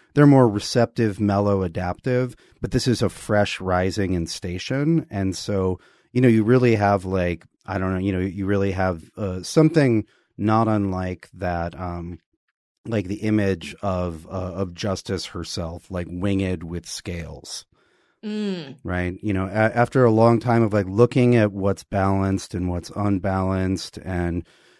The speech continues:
Speaker 1: you know, and, and that's internal to feeling, like, feeling the bad and feeling the good and not know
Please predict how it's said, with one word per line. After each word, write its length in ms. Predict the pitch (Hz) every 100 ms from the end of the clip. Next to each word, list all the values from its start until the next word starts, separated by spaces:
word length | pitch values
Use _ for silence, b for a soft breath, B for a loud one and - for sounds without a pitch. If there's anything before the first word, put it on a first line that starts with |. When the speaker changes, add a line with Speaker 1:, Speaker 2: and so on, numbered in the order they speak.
| b
Speaker 1:
you 120 | 147 160
know, 300 | 143 127 131
and, 300 | 123 113 117
and 220 | 127 120
that's 200 | 120 -
internal 520 | - 147 - 143 120
to 180 | 104 107
feeling, 760 | 90 - 110 110 113 110 104 104
like, 220 | 95 90
feeling 460 | - 139 131 131 120
the 80 | 104
bad 520 | 101 98 98 98 90
and 160 | 90
feeling 400 | - 107 104 104
the 80 | 98
good 480 | 85 92 92 92 90
and 160 | 90 92
not 220 | 98 98
know 340 | 98 95 92